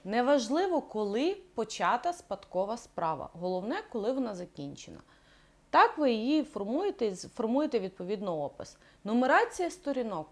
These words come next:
кожної спадкової справи починається з одиниці.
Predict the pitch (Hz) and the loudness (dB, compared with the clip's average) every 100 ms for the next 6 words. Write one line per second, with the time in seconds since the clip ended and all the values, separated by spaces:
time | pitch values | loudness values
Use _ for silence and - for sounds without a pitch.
0 | - 226 339 359 339 320 - 214 - - | -2 2 2 2 -4 -4 -8 -10 -6 -2
1 | 180 208 262 - - 190 151 151 - 180 | 0 0 -2 -4 -4 -2 -2 -4 -8 -8
2 | - 175 175 285 311 - 233 185 - 160 | -6 -6 -4 -4 -6 -8 -10 -10 -12 -12
3 | 160 269 349 - - 214 214 240 202 165 | -4 -4 -4 -10 -6 -4 0 0 0 -4
4 | - - | -6 -16